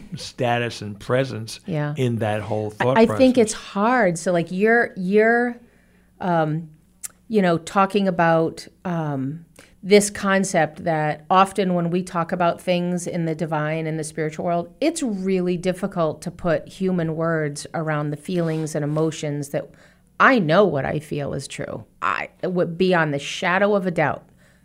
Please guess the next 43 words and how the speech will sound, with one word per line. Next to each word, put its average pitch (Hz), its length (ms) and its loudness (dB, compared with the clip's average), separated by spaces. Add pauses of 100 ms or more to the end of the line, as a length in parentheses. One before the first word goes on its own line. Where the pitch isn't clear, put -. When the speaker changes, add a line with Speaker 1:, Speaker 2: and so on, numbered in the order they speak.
(160)
Speaker 1:
I, 139 80 -2 (100)
I 165 140 2
know 165 160 0
what 160 120 2
I 151 80 2
hear, 156 520 -4 (460)
you 180 120 -2
know, 170 200 2
like, 170 360 -2
so, 170 460 0 (560)
so - 180 -2
for 196 160 -2
me, 208 300 4
it's 175 160 -4
very 170 340 2
real. 151 460 -6 (720)
Um, 156 400 0
so - 140 -2
I 175 80 2
guess 202 240 2 (260)
t-, - 140 -10
two - 280 -4
things. 156 380 -6
Number 165 160 -2
one, 151 340 -2 (160)
I, 139 100 -8 (160)
I 160 140 -2
see 160 220 -4
you 170 320 -4
and 165 120 -4
I 156 100 -4
hear 151 240 -4
you 156 280 -6
and 170 140 -4
I 160 120 -2
know 151 460 -2 (120)
what 170 180 -4
you 151 200 -4
experience 147 600 -6
is 156 240 -10
absolutely 156 640 -4
real. 151 360 -10 (600)
Um, 151 440 -4